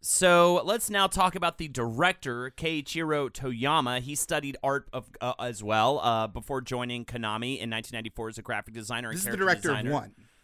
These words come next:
Speaker 1: Uh, yes, this is the director of just the first one. And he ends up going on to make the Gravity Rush games, which are games I've been meaning to play, actually, um, as they seem like a lot of fun and really inventive and, and, and cool.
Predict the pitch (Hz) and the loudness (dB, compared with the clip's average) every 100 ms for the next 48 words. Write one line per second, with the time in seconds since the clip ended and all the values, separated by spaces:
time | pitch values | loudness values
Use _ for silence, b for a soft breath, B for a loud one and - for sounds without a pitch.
0 | b - 139 143 165 143 - - 160 156 | b 0 4 6 6 4 2 -2 0 4
1 | 190 180 180 131 156 160 - 151 - 110 | 6 6 0 -4 0 0 0 -8 -8 -8
2 | - 82 57 62 - 123 123 123 113 202 | -8 -12 -16 -14 -4 0 0 -2 -4 -4
3 | 240 196 175 156 156 147 135 131 127 - | -2 -2 -2 -2 0 0 2 2 0 -2
4 | 139 123 117 - 135 139 208 180 123 107 | -6 -6 -8 -8 -4 4 4 4 -2 -4
5 | 95 117 95 101 113 120 110 113 95 110 | -6 -10 -12 -12 -10 -10 -10 -10 -4 -4
6 | 139 127 107 92 85 - 76 64 58 69 | -4 -6 -12 -14 -16 -14 -12 -12 -12 -16
7 | - 76 76 - b 113 113 104 101 90 | -18 -18 -18 -20 b -14 -6 -6 -6 -8
8 | 107 110 110 127 113 120 120 127 - 139 | -8 -6 -8 -8 -6 -4 0 0 0 -2
9 | 117 117 110 151 160 156 151 151 127 117 | -4 -6 -6 -2 0 2 2 0 -4 -6
10 | 127 127 110 104 107 104 104 82 104 98 | -8 -8 -10 -12 -12 -12 -12 -12 -14 -14
11 | 117 104 82 | -12 -12 -12